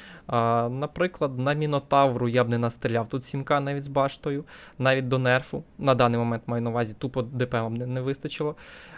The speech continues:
На якійсь П Т шці, ну, типу, хоріжській, мені здається, мене б в рубку шили, бо вона квадратна, а тут все-таки кут є. Тобто конкретно в цьому бою я можу сказати, що блискавиця, а, була,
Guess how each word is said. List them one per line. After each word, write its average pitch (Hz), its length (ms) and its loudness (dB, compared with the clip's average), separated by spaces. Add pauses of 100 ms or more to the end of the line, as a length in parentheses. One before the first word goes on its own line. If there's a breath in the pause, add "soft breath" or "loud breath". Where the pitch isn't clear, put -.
(100 loud breath)
На 123 100 2
якійсь 165 360 -2
П - 140 -2
Т 156 300 4
шці, - 340 -4
ну, 131 320 -2
типу, 143 340 -4
хоріжській, 139 880 -2
мені 117 260 0
здається, 131 380 -2
мене 127 200 0
б 120 40 -2
в 113 80 -6
рубку 165 260 -2
шили, 123 220 -2
бо 117 80 -4
вона 135 160 2
квадратна, 135 520 2
а 120 40 -4
тут 143 120 -4
все-таки 139 340 -6
кут 117 360 -12 (440 loud breath)
є. 113 340 -2 (240)
Тобто 127 340 -2
конкретно 156 520 2
в - 60 -6
цьому 233 320 2
бою 123 420 -2 (720)
я 131 220 2
можу 160 200 -2
сказати, 156 400 0
що 131 340 -2
блискавиця, 127 1000 -2 (680 loud breath)
а, 117 180 -2
була, 123 760 2